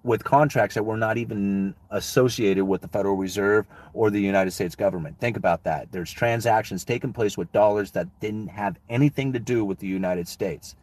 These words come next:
When those things come due, we have no idea on how many dollars we need in order to clear out all that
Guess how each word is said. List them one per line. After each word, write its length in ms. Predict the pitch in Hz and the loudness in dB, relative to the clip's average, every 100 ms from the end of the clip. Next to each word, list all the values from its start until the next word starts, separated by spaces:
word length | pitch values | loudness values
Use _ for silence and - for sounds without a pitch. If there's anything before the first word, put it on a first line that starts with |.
| _ - - - | _ -20 -12 -4
When 120 | 87 | 2
those 240 | 95 135 | 4 4
things 240 | - 135 127 | 4 0 0
come 300 | - 127 101 | -2 -2 0
due, 420 | 104 104 131 151 _ _ _ | 2 4 2 -2 _ _ _
we 140 | 113 | 0
have 200 | 120 110 | 2 2
no 440 | 101 107 117 131 120 | 0 0 2 4 4
idea 420 | 113 113 113 104 | 0 -2 0 0
on 160 | 90 90 | 0 -2
how 220 | 110 110 | -2 -2
many 180 | 110 101 | -2 -6
dollars 600 | 87 101 101 92 87 90 | 0 2 4 0 -6 -6
we 160 | 98 | -4
need 360 | 101 95 101 117 | -2 -2 -2 -4
in 200 | 104 95 | -6 -2
order 260 | 101 104 104 | 0 0 -2
to 220 | - 90 | -6 -10
clear 480 | - - 123 110 113 | -8 -2 0 4 6
out 180 | 98 - | 4 0
all 340 | 98 104 110 | -2 0 0
that 300 | 107 98 95 | 0 0 -2